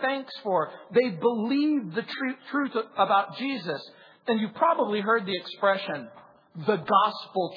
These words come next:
truth." Some of you have, have probably heard people say, "Look, no, I'm telling you the truth. It's the gospel truth." Well, what does that mean? What it means, it's truth straight up. It's undiluted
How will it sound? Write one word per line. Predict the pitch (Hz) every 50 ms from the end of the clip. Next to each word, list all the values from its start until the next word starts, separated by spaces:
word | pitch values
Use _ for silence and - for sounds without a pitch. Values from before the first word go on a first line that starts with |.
| -
truth." | - 208 196 160 127 117 - -
Some | 247 226 226
of | 208 180
you | 208 196 175 - - - - - _ -
have, | 175 175
have | 170 - 180 185 170 185 180
probably | - 208 185 185 196 170
heard | 180 180 175
people | 190 196 160 175 180 175 -
say, | 175 175
"Look, | 190 311 294 - - - - - 220
no, | 277 285 185 - -
I'm | 190 202 -
telling | - 285 277 269 262
you | 247 240
the | 214 220
truth. | - 294 302 202 - - -
It's | - 202 - - - 156
the | - - 151 -
gospel | - 202 180 180 175 - - - - _ 165 139 123 - - -
truth." | - 165 147 110 107 101 _ _ - _ _ _ _ - - - - - _ _ _ _ _ _ _ _ _ _ _ _ _ _ _ _ _ _ -
Well, | 180 175
what | 196 208
does | 202 175 185
that | 165 147 139 175
mean? | 208 214 180 135 107 95 - - _ _ _ _ _ _ _ _ _ _ _ _ _ _ _ _ _ _ _ _ _ _ - - _ _ _
What | 180 220 220 220
it | 208 196
means, | 226 247 262 247 214 202 196 202 - - - -
it's | 208 196 196 - - - - _ - - - -
truth | - 269 277 262 226 196 185 175 - - - -
straight | - - - - - 208 196 180 185 202 240 254 - 127
up. | - - - - _ _ _ _ _ _ _ _ _ _ _ _ -
It's | 233 226 -
undiluted | - - - 240 247 254 254 220 220 202 202 202 202 233 277 285 247 208 180 160